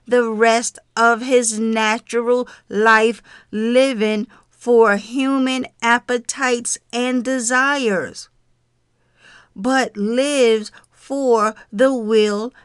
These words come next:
and purpose of God. Amen. Listen, we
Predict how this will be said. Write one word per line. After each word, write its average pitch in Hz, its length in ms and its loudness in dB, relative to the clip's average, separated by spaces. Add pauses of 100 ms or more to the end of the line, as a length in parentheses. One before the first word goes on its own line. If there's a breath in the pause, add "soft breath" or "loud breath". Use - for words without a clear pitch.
(140)
and 247 260 -4
purpose 226 600 -2
of 247 180 -6
God. 262 540 -4 (600 soft breath)
Amen. 285 640 -2
Listen, 247 420 -2
we 320 240 -8